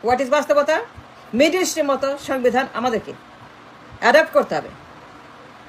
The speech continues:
Since the birth of the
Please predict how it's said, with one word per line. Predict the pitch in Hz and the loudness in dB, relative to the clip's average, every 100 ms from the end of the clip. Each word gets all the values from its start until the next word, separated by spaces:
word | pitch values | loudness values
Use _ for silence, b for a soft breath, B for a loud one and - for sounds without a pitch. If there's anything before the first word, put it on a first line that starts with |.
| - - - - - - - - - - - - - | -20 -20 -20 -20 -20 -20 -20 -20 -20 -20 -20 -20 -12
Since | - 320 294 | -4 2 4
the | 247 | 4
birth | 285 302 | 4 4
of | 240 | 2
the | 285 | 2